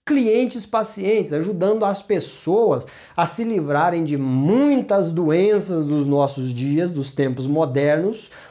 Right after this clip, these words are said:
usando procedimentos naturais, como, por exemplo, a, a geoterapia, a iridologia, a nutrição ortomolecular, a oligoterapia,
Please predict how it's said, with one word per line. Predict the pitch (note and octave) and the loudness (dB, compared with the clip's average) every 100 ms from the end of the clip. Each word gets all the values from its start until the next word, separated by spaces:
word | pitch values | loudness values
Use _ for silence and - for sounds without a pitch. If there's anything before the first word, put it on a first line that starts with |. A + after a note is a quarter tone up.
| - | -2
usando | A#3 F#3 G#3+ G#3+ | 0 2 2 0
procedimentos | A#3+ A#3+ A#3+ A#3+ A3+ A3+ A3 | -2 0 -2 0 -2 -2 -2
naturais, | B3 A#3+ B3+ B3 G3+ F3 - - _ | -2 0 0 2 2 2 -4 -14 _
como, | F3 F3+ | 0 0
por | F3+ F3 | 0 2
exemplo, | E3+ B2+ F3 G#3+ G#3+ C#3 A2+ - _ _ | 2 2 2 0 0 -4 -6 -12 _ _
a, | C#3+ C3 G#2+ - | 0 0 -2 -12
a | - B2 | -6 -2
geoterapia, | G2 E3 A#3+ B3+ G#3 F#3+ D#3 - G#3 G#3+ B2 G2 - _ | 0 2 2 2 2 2 0 0 0 2 0 -2 -14 _
a | C#3 C3+ | -4 0
iridologia, | C#3 C4+ C#4 A#3+ A3 F#3 F#3+ E3+ C3 G#2 F#3+ A#3+ D#3 A#2 G2 - _ _ | 2 4 4 4 2 2 4 2 0 0 0 2 0 -2 -8 -20 _ _
a | D3+ D3+ C#3+ | 0 2 4
nutrição | D3 G#3 D#4+ E4 - B3 G3 - A3 A#3 A3 | 4 4 2 -2 -2 0 2 0 0 2 4
ortomolecular, | G3+ G#3 F3 - F#3 F3 E3+ D#3+ F3+ - C#3+ B2+ F3 D3+ B2 | 4 2 -2 -4 -2 0 0 0 -2 -4 -2 0 2 2 0
a | D#3+ F3+ | 0 2
oligoterapia, | F#3+ E3+ D#3+ C#4 C4+ G#3 G#3 F#3 D3 - F#3 A#3 D#3+ | 4 2 2 2 2 -2 0 0 0 -2 -2 0 0